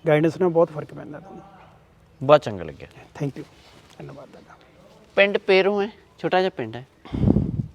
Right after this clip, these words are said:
Speaker 2: ਅੱਠਵੀਂ ਦਾ ਸਕੂਲ ਹੈ ਹਜੇ ਵੀ। ਵਿਕਾਸ ਦੀਆਂ ਨੇਰੀਆਂ 'ਚ ਹਜੇ ਵੀ ਕੱਚੀਆਂ ਖੜੋਂਚੇ ਵਾਲੀਆਂ ਗਲੀਆਂ ਮੌਜੂਦ ਹੈ ਤੇ ਵੀਹ ਸਾਲ ਪੁਰਾਣਾ ਮਾਲਵੇ ਦੇ ਪਿੰਡਾਂ ਵਰਗਾ ਰੰਗ ਹੈਗਾ। ਇਹ ਮੁੰਡਾ ਭਾਵੇਂ ਪਿੰਡ 'ਚ ਨਹੀਂ ਚਰਚਾ, ਜੇ ਥਾਣੇਦਾਰ ਲੱਗਿਆ ਹੁੰਦਾ ਤਾਂ ਸ਼ਾਇਦ ਹੁੰਦੀ,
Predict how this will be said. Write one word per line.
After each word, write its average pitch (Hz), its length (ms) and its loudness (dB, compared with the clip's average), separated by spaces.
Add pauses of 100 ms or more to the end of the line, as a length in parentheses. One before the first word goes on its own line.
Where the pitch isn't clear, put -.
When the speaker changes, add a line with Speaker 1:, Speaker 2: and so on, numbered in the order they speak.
(140)
Speaker 2:
ਅੱਠਵੀਂ 160 280 -2
ਦਾ 151 80 0
ਸਕੂਲ 127 320 -4
ਹੈ 127 120 0
ਹਜੇ 107 180 -6
ਵੀ। 104 100 -12 (1080)
ਵਿਕਾਸ 156 380 10
ਦੀਆਂ 175 200 2
ਨੇਰੀਆਂ 156 380 2
'ਚ 151 120 -4 (100)
ਹਜੇ 143 220 0
ਵੀ 135 280 -2 (800)
ਕੱਚੀਆਂ 135 380 -4
ਖੜੋਂਚੇ 123 440 -4
ਵਾਲੀਆਂ 117 320 -4
ਗਲੀਆਂ 117 440 -4
ਮੌਜੂਦ 98 380 -6
ਹੈ 98 140 -10 (600)
ਤੇ 147 120 2
ਵੀਹ 147 260 2
ਸਾਲ 160 200 2
ਪੁਰਾਣਾ 123 380 -2
ਮਾਲਵੇ 113 400 0
ਦੇ 113 100 -6
ਪਿੰਡਾਂ 110 360 -4
ਵਰਗਾ 98 260 -4
ਰੰਗ 90 240 -6
ਹੈਗਾ। 113 240 -8 (640)
ਇਹ 226 80 4
ਮੁੰਡਾ 233 260 6
ਭਾਵੇਂ 226 360 6
ਪਿੰਡ 214 280 4
'ਚ 220 100 -2
ਨਹੀਂ 247 280 0
ਚਰਚਾ, 208 420 4
ਜੇ 196 100 4
ਥਾਣੇਦਾਰ 175 440 6
ਲੱਗਿਆ 175 280 6
ਹੁੰਦਾ 147 140 4
ਤਾਂ 143 80 6
ਸ਼ਾਇਦ 139 240 4
ਹੁੰਦੀ, 127 380 2